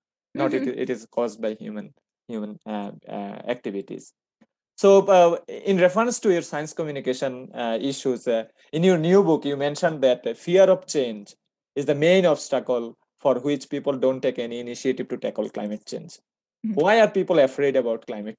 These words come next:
Speaker 1: change, and how you, how can you, uh, uh, suggest them to overcome this fear?
Speaker 2: Mm-hmm. So in my new book, which is called "Saving Us: A Climate Scientist's Case for Hope and Healing in a Divided World,"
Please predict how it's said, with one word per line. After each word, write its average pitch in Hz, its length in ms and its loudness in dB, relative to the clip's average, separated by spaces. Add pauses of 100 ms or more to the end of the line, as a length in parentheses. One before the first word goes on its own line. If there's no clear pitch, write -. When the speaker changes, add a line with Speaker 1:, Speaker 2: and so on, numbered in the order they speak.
Speaker 1:
change, 107 240 -6
and 107 140 -4
how 131 260 0 (140)
you, 139 180 -4 (140)
how 135 240 0
can 151 160 -4
you, 117 340 -8 (120)
uh, 110 420 -2 (180)
uh, 110 100 -6
suggest 147 460 -2
them 110 200 -2
to 120 80 -4
overcome 113 500 -4
this 110 180 -12
fear? - 320 -12 (500)
Speaker 2:
Mm-hmm. 240 320 -2 (960)
So 269 300 2
in 320 240 0
my 349 140 -6
new 240 180 0
book, 214 280 0
which 208 200 -6
is 202 100 -8
called 202 300 -2
"Saving 247 640 0
Us: 196 640 0
A 196 80 -8
Climate 220 360 -2
Scientist's 208 440 -4
Case 202 280 -4
for 208 140 -8
Hope 220 320 -4
and 208 80 0
Healing 214 400 2
in 185 80 -4
a 185 40 -8
Divided 196 420 -4
World," 185 420 -2